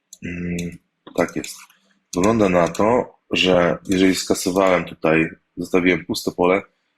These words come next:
to zniknęło mi w ogóle pole tekstowe, ale nie szkodzi. Sam ten auto layout wystarczy. I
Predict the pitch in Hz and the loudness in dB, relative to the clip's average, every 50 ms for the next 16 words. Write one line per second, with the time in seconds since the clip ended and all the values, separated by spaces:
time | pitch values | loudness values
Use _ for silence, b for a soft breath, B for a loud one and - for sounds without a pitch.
0 | _ _ _ _ - - 127 113 123 127 123 - 127 120 110 101 95 92 87 78 | _ _ _ _ 0 0 0 2 2 -2 -2 2 2 2 2 4 2 2 0 2
1 | 92 87 85 85 85 - 87 85 82 85 82 - - - 82 78 92 98 101 - | 0 2 2 0 0 2 0 2 2 0 -4 -4 -2 -2 0 2 2 0 0 -4
2 | B B B B B B _ _ - 127 120 107 101 90 - - 80 78 76 - | B B B B B B _ _ 0 2 2 2 2 0 -2 -2 -2 -2 -2 -6
3 | - _ _ _ - - - 98 92 - 92 82 65 - - 85 87 87 82 80 | -10 _ _ _ -10 -4 -2 -2 0 0 0 0 0 0 0 2 2 2 2 2
4 | - 87 - - 87 87 - - - 131 131 135 - _ _ _ _ _ - _ | 0 -4 -4 0 -2 -2 -2 0 0 0 0 0 -4 _ _ _ _ _ -20 _
5 | _ - _ _ _ _ _ _ _ _ _ _ _ _ _ _ _ _ - 143 | _ -20 _ _ _ _ _ _ _ _ _ _ _ _ _ _ _ _ 0 2
6 | 107 90 80 85 - - | 2 2 0 -4 -8 -16